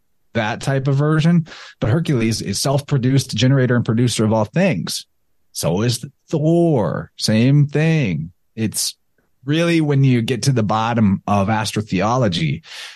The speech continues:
we're talking about the psychodrama in the mind of God, and all the characters are actually aspects of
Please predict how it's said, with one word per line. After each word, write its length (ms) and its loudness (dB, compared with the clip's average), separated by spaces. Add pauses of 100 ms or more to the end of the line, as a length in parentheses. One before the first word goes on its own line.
(100)
we're 120 0
talking 440 2
about 460 0 (120)
the 140 -2
psychodrama 960 0
in 80 2
the 60 4
mind 360 4
of 100 -4
God, 520 -4
and 100 -2
all 220 0
the 100 -2
characters 600 -2 (100)
are 280 0
actually 560 -2
aspects 560 -4 (120)
of 300 -2